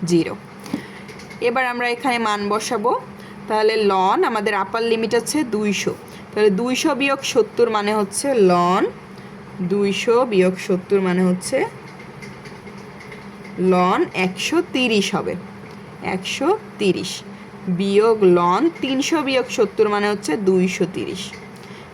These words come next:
equal to মাইনাস কে, আর এখানে থ্রি বিয়োগ জিরো মানে হচ্ছে থ্রি।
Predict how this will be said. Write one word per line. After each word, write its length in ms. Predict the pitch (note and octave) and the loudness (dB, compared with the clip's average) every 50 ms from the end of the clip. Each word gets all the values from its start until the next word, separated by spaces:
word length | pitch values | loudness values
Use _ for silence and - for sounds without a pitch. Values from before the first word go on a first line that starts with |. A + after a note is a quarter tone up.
| - - G3+ | -8 -6 -6
equal 260 | G3 - - G3 F3 E3 E3 | -6 -2 -2 -2 -2 0 0
to 60 | F3 D#3+ E3+ F3+ | -2 -2 0 0
মাইনাস 340 | F3+ F3+ F#3+ G3+ A#3 - - - - - - | 0 2 2 2 0 0 -2 -4 -4 -2 2
কে, 140 | G#3 G#3 G#3 A3+ G4 - - - - - - - - | 6 8 8 8 6 4 -4 -12 -16 -18 -16 -10 -4
আর 60 | F#3 F#3 F#3+ | -2 -2 0
এখানে 240 | F#3 - G#3+ G#3 G#3 G3 G3+ | 0 0 -2 -2 -2 -4 -4
থ্রি 140 | - B3 A#3+ B3 A#3 G#3 | -4 -4 -2 -2 0 2
বিয়োগ 200 | A#3+ A#3+ A#3 A3+ G3+ G#3 | 4 4 4 4 2 0
জিরো 180 | A3 A3 A3+ A#3 A#3+ | 2 2 2 2 0
মানে 120 | A#3+ A#3+ B3 | -2 -2 -2
হচ্ছে 220 | C4 C4 - - A4 G#4+ - - - - | -2 -2 0 2 2 2 2 -2 -8 -2
থ্রি। 140 | - F#3 | -2 -2